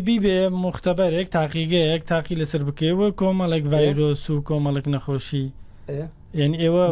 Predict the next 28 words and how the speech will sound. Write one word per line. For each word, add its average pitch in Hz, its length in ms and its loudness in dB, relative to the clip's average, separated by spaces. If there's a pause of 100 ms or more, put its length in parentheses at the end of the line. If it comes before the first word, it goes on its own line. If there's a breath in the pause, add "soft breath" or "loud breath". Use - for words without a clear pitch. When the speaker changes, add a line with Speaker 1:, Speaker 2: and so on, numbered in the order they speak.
Speaker 2:
باشە، 180 280 0
Speaker 1:
ئێ. 151 120 -4
Speaker 2:
باشە، 190 220 0 (120)
یەک 220 180 0
دەقە. 165 240 -2
ئەمن، 202 240 0 (140)
ئێ، 165 320 2 (360 loud breath)
ئێستا 170 300 0
تەبیبەکەیە، 175 840 2
خۆ 185 120 -10
ئەمە 185 180 0
لەگەر 190 240 0
وینینە. 196 400 -2
تەبیبەکی 190 440 -4
ئەمریکیە. 165 580 0 (220)
Speaker 1:
بەڵێ. 127 220 0 (120)
Speaker 2:
ئەو 190 100 2 (100)
تەبیبە 185 340 -2
ئەمریکیە 170 460 -4 (120)
دەرێ 190 260 0 (440)
ئەو 214 120 4 (160)
داهێنەری 175 640 0
کردیە، 170 300 0
مامۆستاش 170 400 -2
لەوانەیە 175 320 0
باز 185 140 2
بزانی 165 300 -2
مەسلەی 175 320 -2